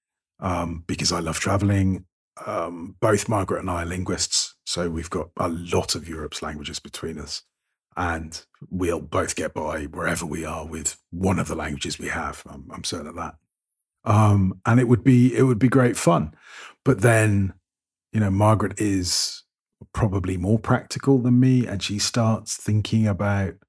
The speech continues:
uh, the downsides and the concerns and the worries. And she doesn't really like driving at night. She doesn't really like, uh, she likes the idea of an R V, but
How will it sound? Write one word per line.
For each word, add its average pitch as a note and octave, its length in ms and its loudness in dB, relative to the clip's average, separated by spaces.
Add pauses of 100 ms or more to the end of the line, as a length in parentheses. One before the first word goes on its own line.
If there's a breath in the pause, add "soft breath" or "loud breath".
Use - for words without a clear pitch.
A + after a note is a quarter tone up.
(600)
uh, F2+ 500 -2
the F#2 140 -4
downsides G2 880 0
and F2 100 -2
the F2 60 -4
concerns F#2+ 800 -4
and F#2 140 -2
the F#2+ 60 -2
worries. F#2 540 -2
And F2+ 100 -4
she - 80 0
doesn't G#2 280 -2
really G2 220 2
like G2 180 -2
driving F#2 300 -4
at D#2+ 80 -10
night. E2 460 -6
She - 120 -2
doesn't E2+ 320 -6
really F#2+ 540 -2
like, F2+ 480 -8 (760 soft breath)
uh, F#2 320 -6
she - 140 -2
likes - 180 4
the A#2 100 4
idea A2 240 6
of G#2 80 2
an G#2 60 4
R G#2 220 6
V, G2+ 260 2
but G2 240 -4